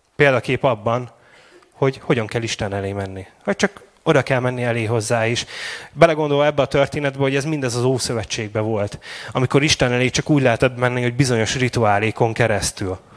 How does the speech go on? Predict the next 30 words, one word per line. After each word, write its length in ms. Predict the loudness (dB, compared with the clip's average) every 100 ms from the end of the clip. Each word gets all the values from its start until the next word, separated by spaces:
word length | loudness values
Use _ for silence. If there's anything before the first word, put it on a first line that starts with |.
| -20 -20 -20 -20 _ _ -20 -20 -20 -20 -20 -20 _ _ _
És 160 | 2 4
akkor 260 | 4 2
is 340 | 2 0 -4 -14 -20 _ _
örültek, 440 | 2 2 0 0
hogy 120 | -2 0
ha 140 | 0
pap 300 | 2 -2 -2
nem 160 | -6 -4
halt 280 | -4 -4 -6
meg. 280 | -10 -12 -20 _ -20 -20 _ _ -20 -20 -20 -20 _ _ _ _ _
És 160 | 0 4
mindez 260 | 6 6
abban 280 | 4 4 2
az 80 | 0
időszakban 600 | -2 -4 -2 -4 -2 0
volt. 440 | 2 0 -4 -10 -16 -20 _ -20 -20 -20 _ _ _ _ _
És 280 | -6 -2 -2 -4 0
így 220 | 0 2
kiárasztotta 640 | 4 4 4 0 -4 -6
Isten 260 | -6 -6 -4
a 60 |
szellemét. 520 | -2 0 0 -2 -4
Akkor 400 | -4 2 2 2 0
most, 560 | 2 2 0 -6 -12 -18 -20 -20 _ _ _ -20 -20 -6
amikor 300 | -6 0 4
már 280 | 4 2 -6 -20 _ _
elküldte 440 | 0 2 2 2 2
az 120 | 0
ő 80 | -2
fiát, 560 | 0 2 2 0 -4